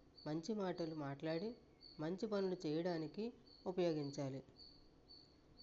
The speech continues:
ధ్యానం చేసి మరింత కాస్మిక్ ఎనర్జీని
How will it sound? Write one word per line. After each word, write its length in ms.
ధ్యానం 580
చేసి 420
మరింత 480
కాస్మిక్ 480
ఎనర్జీని 640